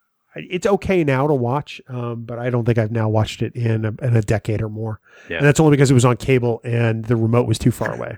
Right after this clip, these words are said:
Speaker 1: <laughs>
Speaker 2: Cable Guy.
Speaker 1: Right? That was before I got rid of cable.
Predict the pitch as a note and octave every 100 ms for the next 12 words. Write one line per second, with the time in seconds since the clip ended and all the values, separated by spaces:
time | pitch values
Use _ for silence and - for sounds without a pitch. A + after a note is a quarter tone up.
0 | _ - - - C3+ A#2+ A#2+ A#2 _ -
1 | _ _ _ - F#3 E3 C#3 C3 G#3 -
2 | - _ _ _ - - D#3+ - D3+ E3+
3 | C#3+ C3+ B2+ - B2+ A2+ G#2+